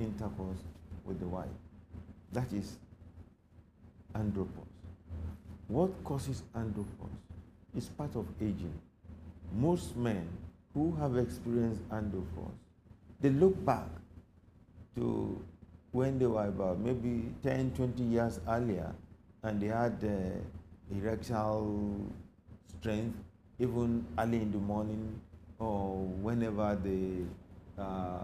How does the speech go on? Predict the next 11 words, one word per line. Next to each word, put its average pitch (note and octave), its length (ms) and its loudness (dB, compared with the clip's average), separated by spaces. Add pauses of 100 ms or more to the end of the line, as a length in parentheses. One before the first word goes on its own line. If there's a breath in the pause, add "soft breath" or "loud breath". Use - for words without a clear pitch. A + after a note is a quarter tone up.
(160)
they F#2+ 60 0
meet A2+ 280 4
their G#2 140 2
partner, A#2 420 -4 (640)
um, G2+ 220 -8 (640)
they G2 60 -6
have A2+ 240 -2 (180)
that A2 340 -4 (380)
urge A2+ 380 -2 (440)
and G2 140 -6 (100)
strength A2+ 480 -4